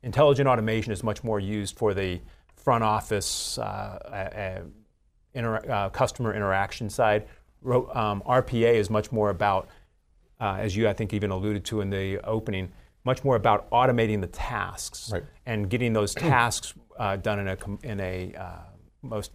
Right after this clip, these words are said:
Speaker 1: the most effective way possible.
Speaker 2: And in many ways, that's the whole idea, is freeing the, the person up, the employee up,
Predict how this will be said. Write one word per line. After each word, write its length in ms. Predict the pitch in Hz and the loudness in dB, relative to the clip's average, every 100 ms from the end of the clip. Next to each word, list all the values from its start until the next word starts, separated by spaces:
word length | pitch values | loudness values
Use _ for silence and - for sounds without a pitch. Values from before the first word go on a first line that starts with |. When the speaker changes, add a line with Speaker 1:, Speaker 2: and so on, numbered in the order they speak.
| 117 | -8
Speaker 1:
the 100 | 101 | -4
most 300 | 98 101 95 | -2 -4 -4
effective 400 | - 98 - 90 | -2 -2 -2 -6
way 140 | 90 | -6
possible. 480 | - 95 - - - - | -4 -8 -8 -12 -10 -10
Speaker 2:
And 100 | - | -2
in 80 | 147 | 0
many 140 | 190 240 | 2 4
ways, 180 | 113 | 4
that's 220 | 90 104 - | 4 0 0
the 120 | 90 | 4
whole 160 | 98 | 6
idea, 240 | 92 90 90 | 6 4 2
is 180 | 80 82 - | 0 -4 -6
freeing 880 | 85 - - 120 107 95 90 90 87 | -10 -12 -2 0 2 0 -2 -6 -4
the, 260 | 87 85 - | 0 0 -2
the 300 | 90 85 78 - | -4 -4 -4 -12
person 440 | - 113 - 92 | -4 -2 -2 -2
up, 200 | 92 82 | 0 0
the 60 | 85 | -4
employee 560 | 80 - 104 90 82 101 | -6 0 2 4 4 4
up, 300 | 98 82 | 4 0